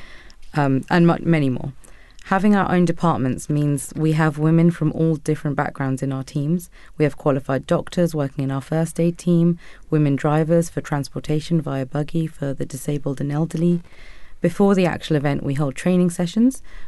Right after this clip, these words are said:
where, where needed. I'm part of the site safety team, so I know personally I've had fire training, um, I've attended a food health and safety course.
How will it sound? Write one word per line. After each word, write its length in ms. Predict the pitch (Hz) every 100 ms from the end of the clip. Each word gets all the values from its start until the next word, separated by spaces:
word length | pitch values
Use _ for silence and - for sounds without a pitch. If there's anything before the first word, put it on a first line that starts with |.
| -
where, 300 | 147 156 139
where 280 | - 147 147
needed. 420 | 139 131 - - - - - - - -
I'm 180 | 180
part 200 | 170 180 170
of 60 |
the 60 | 156
site 280 | 156 156 -
safety 320 | 151 139 -
team, 360 | - 123 135 - -
so 180 | - 160
I 60 | 156
know 140 | 160
personally 480 | 151 160 151 - 135
I've 140 | 131
had 160 | - 131
fire 280 | - 143 139
training, 540 | - 143 143 139 139 - - - -
um, 200 | 147 139
I've 120 | 131 131
attended 360 | - 143 131
a 40 | 135
food 260 | - 139
health 200 | - 123
and 120 | 131
safety 340 | - 147 147 143
course. 440 | - 139 143 -